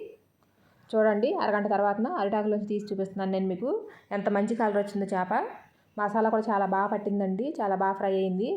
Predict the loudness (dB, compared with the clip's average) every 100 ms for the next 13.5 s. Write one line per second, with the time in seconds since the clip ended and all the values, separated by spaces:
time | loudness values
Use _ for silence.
0 | -2 -2 0 -2 -4 -2 0 2 2 0
1 | -4 -4 -4 -2 -2 -4 -10 _ _ _
2 | -4 0 2 2 2 2 4 2 2 2
3 | 0 0 0 0 0 0 0 0 -2 -2
4 | -2 -6 -12 _ -6 -2 2 2 2 2
5 | 2 2 2 0 0 -2 -2 -4 -4 -4
6 | -6 -18 -10 -4 -2 0 2 2 2 2
7 | 0 0 0 2 2 2 2 2 2 2
8 | -2 -2 -2 0 0 2 0 0 -2 -4
9 | -16 _ _ _ _ _ _ -4 0 2
10 | 2 2 0 2 2 4 2 0 0 -2
11 | -2 -2 -2 -2 -2 -2 -4 -6 -18 -12
12 | -6 -4 -4 -2 0 2 2 2 2 0
13 | 0 0 2 2 2